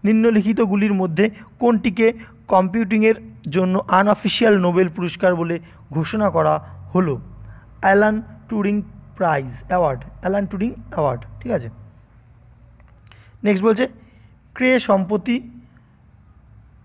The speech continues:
তার স্বাধীন মিউজিক রেকর্ড লেবেল ইনক্লিঙ্ক, ইনক্লিঙ্ক এর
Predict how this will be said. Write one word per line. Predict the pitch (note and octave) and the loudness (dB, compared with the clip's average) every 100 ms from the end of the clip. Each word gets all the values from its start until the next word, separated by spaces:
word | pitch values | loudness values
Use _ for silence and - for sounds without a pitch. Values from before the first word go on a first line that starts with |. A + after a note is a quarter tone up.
| _ | _
তার | F#3+ F3+ | 2 2
স্বাধীন | F3 F3 F3+ A#3 G#3 | 2 2 4 4 4
মিউজিক | F#3+ F3 G#3 | 4 2 0
রেকর্ড | G3+ - G#3 E3+ | 0 2 2 2
লেবেল | F3 E3+ F3 G3+ - - - _ _ _ - | 2 4 4 2 -2 -20 -20 _ _ _ 0
ইনক্লিঙ্ক, | A3+ A3+ A#3 A#3+ G3+ B2 - - - _ _ _ _ _ _ _ - | 0 2 2 4 2 -2 -14 -20 -20 _ _ _ _ _ _ _ -2
ইনক্লিঙ্ক | A3 A3 A#3 B3+ C4 - - - | -2 0 2 2 0 -4 -20 -6
এর | G3+ G3 G#3 | 2 2 2